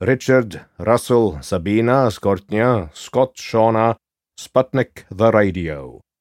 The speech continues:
Tim, Tony, Trent, Vanessa, and Val. You are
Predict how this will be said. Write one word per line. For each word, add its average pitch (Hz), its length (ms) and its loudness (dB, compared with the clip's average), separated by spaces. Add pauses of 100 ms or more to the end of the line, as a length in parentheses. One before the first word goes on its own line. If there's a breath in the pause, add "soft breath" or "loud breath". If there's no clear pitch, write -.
(360)
Tim, 127 400 2
Tony, 104 460 0
Trent, 143 600 0
Vanessa, 98 640 -4
and 92 300 -8
Val. 71 760 -10 (220)
You 117 540 -2
are 127 320 4